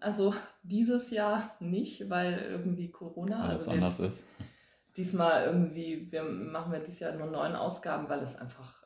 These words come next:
Speaker 1: äh, ja, einfach alles schwierig war und, ähm, ist. Ähm,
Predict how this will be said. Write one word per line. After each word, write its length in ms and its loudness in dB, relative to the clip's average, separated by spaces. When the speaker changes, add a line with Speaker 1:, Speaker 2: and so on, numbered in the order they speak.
Speaker 1:
äh, 200 -8
ja, 200 -8
einfach 380 -18
alles 260 -10
schwierig 720 6
war 480 4
und, 400 -6
ähm, 440 -4
ist. 420 4
Ähm, 520 6